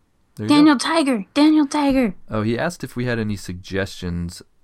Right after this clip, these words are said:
Speaker 1: about convention. Um,
Speaker 2: Well, he probably already went.
Speaker 1: Yeah, I guess by the time we got this, yeah. So hopefully you had a good time.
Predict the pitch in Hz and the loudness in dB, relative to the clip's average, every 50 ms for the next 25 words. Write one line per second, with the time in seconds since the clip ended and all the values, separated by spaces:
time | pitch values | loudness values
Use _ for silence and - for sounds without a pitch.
0 | _ - 87 - 87 85 85 85 85 - - - _ _ - - 87 85 85 90 | _ -18 -12 -6 -4 -4 -2 -2 -4 -6 -10 -16 _ _ -14 -12 -12 -10 -8 -6
1 | 87 90 95 - - - - 78 - - - - - - - 185 196 220 214 226 | -6 -6 -6 -8 -12 -14 -14 -14 -16 -16 -16 -14 -12 -10 -6 0 2 2 2 0
2 | - _ 226 226 233 262 262 240 220 214 202 190 170 156 160 165 165 - - - | 0 _ 0 2 2 2 2 2 0 0 -2 -2 -4 -4 -6 -6 -6 -6 -8 -10
3 | 170 180 180 - - - - _ _ _ _ _ _ _ _ _ _ _ _ _ | -10 -10 -12 -14 -20 -20 -20 _ _ _ _ _ _ _ _ _ _ _ _ _
4 | 95 95 92 87 87 85 85 90 90 87 - - - 101 92 95 92 - 123 120 | -2 0 0 0 0 -2 -4 -4 -4 -6 -6 -6 -4 -2 -2 -2 0 2 2 4
5 | 110 117 110 113 101 98 90 - 98 95 90 - - - _ _ _ _ _ _ | 4 4 2 2 2 0 0 -2 -4 -4 -4 -6 -14 -18 _ _ _ _ _ _
6 | _ - 107 104 98 - - 101 95 92 90 92 117 135 - - _ 110 113 110 | _ 2 2 4 4 2 0 0 0 0 -2 -4 -6 -12 -20 -20 _ -2 -2 -2
7 | 110 - 110 104 101 98 98 101 98 92 95 98 87 - 98 90 85 87 90 87 | 0 0 0 0 0 0 0 -2 -2 -2 -4 -6 -6 -4 -2 -2 -2 -2 -4 -8
8 | 98 | -12